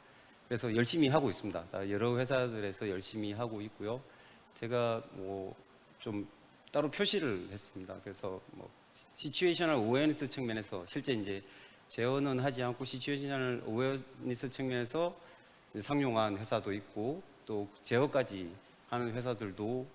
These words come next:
있고, 이제 열심히 하고 있긴 하지만, 여전히 자동차에 비해서는 한 이십 년 정도 뒤떨어져 있다, 이렇게 보시면 될 것 같습니다. 네, 자율운항 기술은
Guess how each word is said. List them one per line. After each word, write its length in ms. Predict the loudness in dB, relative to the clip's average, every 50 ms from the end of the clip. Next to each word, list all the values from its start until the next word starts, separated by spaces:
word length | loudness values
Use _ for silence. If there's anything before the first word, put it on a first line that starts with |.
| -10
있고, 520 | -8 -8 -8 -8 -4 -2 0 0 0 -2 -4 -8
이제 240 | -6 -4 -2 -2
열심히 360 | 0 -2 -2 -2 -4 -2 -2 0
하고 280 | 0 0 0 0 0
있긴 260 | 0 0 0 -2 2
하지만, 440 | 2 2 2 2 4 4 4 4 2 -2 -8 -16 -18 -18 -20 -20 -20 -8 -2
여전히 320 | 0 4 6 8 8 8 8
자동차에 560 | 6 6 8 8 6 6 6 6 6 6 6
비해서는 340 | 4 4 4 4 2 2 2
한 160 | 4 4 4
이십 220 | 4 4 4 4
년 200 | 6 6 6 6
정도 260 | 4 2 0 0 -2 -4 -4 -8
뒤떨어져 460 | -8 -6 0 2 2 2 4 2 2
있다, 320 | 0 0 0 0 0 2 2
이렇게 280 | 2 0 -2 -2 -4 -6
보시면 400 | -4 -2 -4 -2 0 0 0 0
될 120 | -2 -4
것 140 | -6 -6 -6
같습니다. 400 | -6 -8 -10 -10 -12 -12 -14 -14 -16 -20 -20 -20 -20 -20 -20 -20 -20 -20 -20 -20 -20 -20 -20 -20 -20 -20 -20 -20 -20 -20 -20 -20 -20 -20 -20 -20 -20 -20 -20 -20 -20 -20 -20 -20 -20 -20 -20 -20 -12 -6
네, 320 | -2 -2 0 0 -2 -4 -2
자율운항 520 | 4 6 8 8 8 8 10 10 8 8
기술은 720 | 6 2 0 0 0 2 2 4 4 4 4 4 4 2 0